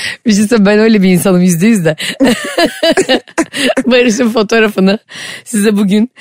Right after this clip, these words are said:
yayınlayacağım tam hikayende. Gerçekten o kadar hasta gibi değil ki, o kadar yalandan ve bir yerden direktif alıp o pozu vermiş gibi ki,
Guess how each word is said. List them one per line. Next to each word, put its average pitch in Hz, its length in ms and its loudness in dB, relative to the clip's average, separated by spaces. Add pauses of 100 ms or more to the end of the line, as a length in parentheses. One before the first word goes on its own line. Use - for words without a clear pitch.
(220)
yayınlayacağım 214 640 4 (100)
tam 220 180 0
hikayende. 180 560 0 (160)
Gerçekten 226 320 0
o 214 140 0
kadar 262 220 2
hasta 233 320 -2
gibi 220 180 0
değil 226 160 2
ki, 208 100 2
o 208 60 4
kadar 240 160 2
yalandan 220 600 2 (400)
ve 226 140 0
bir 220 80 2
yerden 240 440 0
direktif 214 380 -2
alıp 220 220 0 (360)
o 240 140 2
pozu 240 300 2
vermiş 240 380 2
gibi 233 280 2
ki, 262 200 0